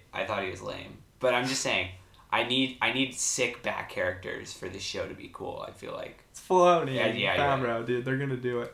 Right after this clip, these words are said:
Speaker 1: Trust. Lando gets an event series. What does that mean?
Speaker 2: I don't know, but hopefully it's, it's like a capitalism of the Star Wars, like, him smuggling and doing, like,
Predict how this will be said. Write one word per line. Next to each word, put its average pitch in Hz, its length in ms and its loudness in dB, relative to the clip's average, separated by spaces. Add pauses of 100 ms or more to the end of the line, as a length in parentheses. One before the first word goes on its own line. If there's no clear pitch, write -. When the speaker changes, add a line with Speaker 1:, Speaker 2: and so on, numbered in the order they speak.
Speaker 1:
Trust. - 340 -10 (1800)
Lando 135 500 4
gets 127 380 0
an 120 80 -8
event 104 420 -2
series. 95 640 -8 (1000)
What 113 120 -4
does 135 120 2
that 110 220 2
mean? 87 300 -8 (880)
Speaker 2:
I 143 180 4
don't 160 160 6
know, 139 260 6
but 123 220 2
hopefully 147 640 0
it's, - 400 -6 (1300)
it's 139 140 -10
like 135 140 0
a 123 80 0
capitalism 127 1200 4
of 127 220 -8
the 131 100 -2
Star 127 320 4
Wars, 127 460 0
like, 131 200 -6
him 135 220 0
smuggling 127 680 0
and 123 120 -2
doing, 123 340 0
like, 123 180 -6